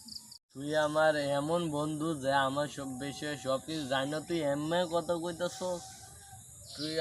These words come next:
আমার কেম্মা বন্ধু, তোর মনের ভিতর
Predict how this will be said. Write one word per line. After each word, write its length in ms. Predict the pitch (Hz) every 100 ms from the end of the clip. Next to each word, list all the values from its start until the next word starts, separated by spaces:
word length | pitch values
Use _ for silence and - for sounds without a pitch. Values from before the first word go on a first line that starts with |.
| 151
আমার 220 | 151 156 135 -
কেম্মা 520 | 139 143 143 151 160 160 139
বন্ধু, 340 | 143 143 147 165 170 - - - - 131 131 - - - - -
তোর 160 | 135 139
মনের 280 | 143 151 165 156
ভিতর 240 | 147 160